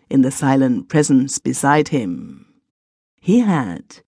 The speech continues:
in place of any circumscribing impression of the individual,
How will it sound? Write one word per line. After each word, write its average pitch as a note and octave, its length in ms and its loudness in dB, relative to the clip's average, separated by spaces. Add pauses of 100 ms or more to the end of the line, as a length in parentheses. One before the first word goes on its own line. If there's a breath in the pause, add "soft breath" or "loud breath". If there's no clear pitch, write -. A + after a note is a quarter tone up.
(120)
in G#3 140 2
place E3+ 320 0
of C3 80 -4
any C3+ 180 6
circumscribing C3 920 0
impression C3+ 540 0
of G2+ 140 -6
the C3+ 160 4
individual, C#3 920 0